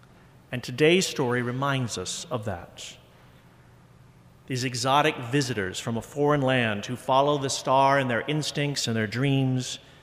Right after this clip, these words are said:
a young father who listens to his dream, a young mother who listens to angels. In thinking about today, I became aware of the ways that this congregation has preached this story to me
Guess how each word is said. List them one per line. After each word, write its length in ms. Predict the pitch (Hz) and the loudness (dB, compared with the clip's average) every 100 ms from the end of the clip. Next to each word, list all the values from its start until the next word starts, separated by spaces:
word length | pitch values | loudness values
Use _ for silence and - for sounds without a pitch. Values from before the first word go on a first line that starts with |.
| - - - - - - | -20 -20 -20 -20 -20 -8
a 60 | 123 | 2
young 260 | 139 151 | 4 4
father 480 | 143 151 143 135 113 | 2 6 6 4 0
who 120 | 120 | -2
listens 400 | 135 143 - 139 | 0 0 0 -4
to 120 | - 123 | -4 -2
his 320 | 143 143 120 | 2 2 0
dream, 320 | 117 113 107 | -4 -4 -2
a 60 | 127 | 2
young 260 | 139 143 | 2 2
mother 280 | 143 139 127 | 2 4 2
who 100 | 123 | 0
listens 500 | 120 139 - 139 123 | 0 2 2 0 -2
to 240 | 139 - | -4 -2
angels. 680 | 139 131 113 92 90 - - - - - - - - - - - - - - - | 0 0 0 -6 -10 -10 -10 -14 -20 -20 -20 -20 -20 -20 -20 -20 -20 -20 -16 -10
In 80 | 151 | 2
thinking 320 | 226 214 170 | 2 4 2
about 240 | 139 131 | 4 4
today, 280 | 127 127 127 | 2 2 4
I 80 | 123 | 4
became 340 | 131 160 156 | 0 0 0
aware 400 | 135 127 143 143 | 2 4 6 6
of 140 | 131 120 | 4 2
the 80 | |
ways 480 | 123 131 131 131 123 | 2 4 4 2 0
that 160 | 127 - | -2 0
this 180 | 165 - | 0 0
congregation 840 | 147 135 123 127 131 131 117 107 | 0 0 0 2 2 2 -4 -4
has 300 | 110 120 - | -2 0 -2
preached 480 | - 202 185 - - | -2 -2 -2 -4 -4
this 140 | 120 | -4
story 380 | - 127 104 104 | -2 -2 -2 -2
to 120 | - | -4
me 380 | 107 104 104 | -4 -4 -4